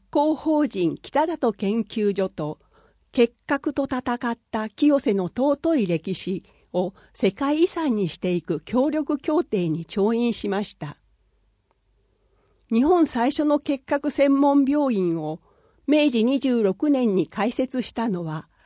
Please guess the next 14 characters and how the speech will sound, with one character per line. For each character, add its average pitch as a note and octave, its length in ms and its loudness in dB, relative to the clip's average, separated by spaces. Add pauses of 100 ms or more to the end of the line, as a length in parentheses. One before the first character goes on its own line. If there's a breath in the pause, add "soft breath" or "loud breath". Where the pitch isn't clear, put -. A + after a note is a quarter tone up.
(100)
北 D4 320 -2
里 A#3 320 2
柴 A3+ 340 -2
三 C#4+ 180 -4 (140)
郎 F3+ 220 4
博 F3+ 320 -6
士 - 160 -8
で - 140 -10
す。 - 200 -16 (1300)
翌 G3+ 360 4
六 A#3+ 160 6
日 A#3 280 2
に G#3+ 200 4
は、 E3 260 -4